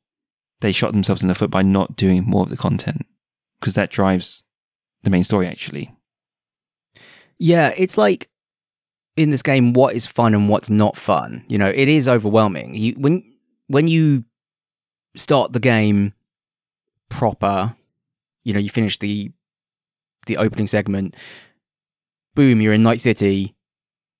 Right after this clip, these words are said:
Speaker 2: and it's not like G T A, where you, you've got access to a small section first and it opens up. It's like, boom, here's the city, have fun.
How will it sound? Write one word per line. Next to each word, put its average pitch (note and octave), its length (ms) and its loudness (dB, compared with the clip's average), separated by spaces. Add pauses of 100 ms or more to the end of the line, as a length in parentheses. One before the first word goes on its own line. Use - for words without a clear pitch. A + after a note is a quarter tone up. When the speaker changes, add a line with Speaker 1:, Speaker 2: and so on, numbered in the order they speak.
(720)
Speaker 2:
and G#2+ 320 2 (680)
it's C3 260 0
not C3+ 420 4
like A2+ 380 -2 (140)
G A#2 180 -2
T A2 240 0
A, F#2 500 0 (120)
where G#2 580 2 (260)
you, G#2+ 360 -4
you've A2+ 160 -8
got A2+ 100 2
access G#2+ 220 -6
to A2+ 100 -6
a G#2+ 40 -2
small A2+ 260 2
section G2+ 260 -4
first G2+ 320 -2
and G2 100 -4
it F2 60 -6
opens G2+ 300 -6
up. F#2 200 -2
It's G2+ 120 -8
like, G2 180 -4 (120)
boom, A#2 340 2 (340)
here's B2+ 240 0
the B2+ 120 -2
city, G#2 600 -2 (460)
have G#2+ 180 -2
fun. D#2+ 540 -4